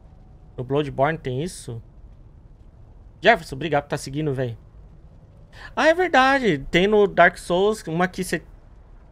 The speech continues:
que, porra, qual que era, mano? Acho que a galera até fica, tinha que ficar batendo na parede lá, porque demorava demais pra quebrar. Era uma lança, não era? Não, mas eu digo uma que quebra, assim. Acho que é,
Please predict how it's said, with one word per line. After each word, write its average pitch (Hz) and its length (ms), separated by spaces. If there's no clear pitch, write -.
que, 147 680
porra, 202 240
qual 214 160
que - 180
era, 170 240
mano? 135 300
Acho 139 240
que - 80
a 175 60
galera 160 200
até 170 160
fica, 175 240
tinha 160 220
que 156 80
ficar 165 160
batendo 165 300
na 170 100
parede 151 500
lá, 139 140
porque - 180
demorava 147 460
demais 170 380
pra 165 120
quebrar. 139 400
Era 131 100
uma 175 160
lança, 175 340
não 165 120
era? 143 200
Não, - 120
mas 247 100
eu 220 60
digo 214 200
uma 247 160
que - 140
quebra, 196 400
assim. 175 260
Acho 180 160
que - 80
é, 190 40